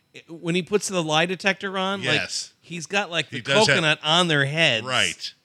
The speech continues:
Speaker 1: It does almost look like Gilligan's about to get fried. <laughs>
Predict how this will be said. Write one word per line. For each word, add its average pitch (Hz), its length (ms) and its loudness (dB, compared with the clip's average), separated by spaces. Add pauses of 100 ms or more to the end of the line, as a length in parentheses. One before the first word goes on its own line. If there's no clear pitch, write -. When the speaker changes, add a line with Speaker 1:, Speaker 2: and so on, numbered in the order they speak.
(100)
Speaker 1:
It 156 160 -6
does 196 260 2
almost 160 340 2
look 139 180 0
like 120 240 -4
Gilligan's 123 460 -4
about 107 280 -10
to 104 60 -18
get 98 180 -14
fried. 73 520 -10
<laughs> - 1040 -8